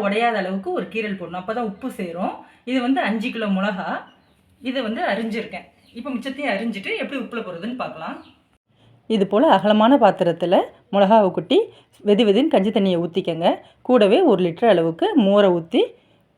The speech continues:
உப்பு ஒரு அஞ்சு கிலோவுக்கு அஞ்சு கைப்பிடி அளவுக்கு நல்லா கல்லுப்பு போட்டு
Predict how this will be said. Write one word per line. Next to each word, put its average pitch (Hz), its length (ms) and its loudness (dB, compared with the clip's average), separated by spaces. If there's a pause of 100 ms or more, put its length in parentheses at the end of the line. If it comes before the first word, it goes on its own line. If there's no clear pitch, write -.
(140)
உப்பு 214 240 4 (280)
ஒரு 208 140 6 (340)
அஞ்சு 214 280 2
கிலோவுக்கு 226 420 6 (380)
அஞ்சு 220 260 4
கைப்பிடி 220 420 2
அளவுக்கு 185 300 0 (100)
நல்லா 208 340 4 (280)
கல்லுப்பு 202 400 2
போட்டு 175 180 0